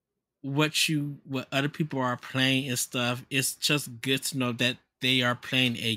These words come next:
game, something that they love, something that they create, something that they, like, love to write. Um, and I just made it a, I, for me, I just kinda treated it almost like a holiday.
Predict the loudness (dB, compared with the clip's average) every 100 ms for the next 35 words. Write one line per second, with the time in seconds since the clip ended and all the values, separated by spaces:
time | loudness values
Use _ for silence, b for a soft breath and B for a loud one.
0 | 0 2 4 4 0 b b _ -6 -4
1 | 0 0 0 -2 0 2 2 0 -4 -8
2 | -6 -8 -8 -12 -12 -4 -4 -2 2 6
3 | 6 4 -4 -6 -6 -6 -6 -6 -6 -6
4 | -8 -6 -4 -2 -6 -8 -2 0 -2 -8
5 | _ _ _ _ _ -6 -2 0 0 -4
6 | _ _ _ _ _ _ _ _ _ _
7 | _ _ _ _ _ 2 4 6 4 4
8 | 4 4 4 2 -2 _ 0 0 _ -12
9 | -10 -4 0 2 6 4 4 -2 2 2
10 | 2 0 0 0 0 0 0 -2 -4 -2
11 | -2 -2 -2 -2 -4 -6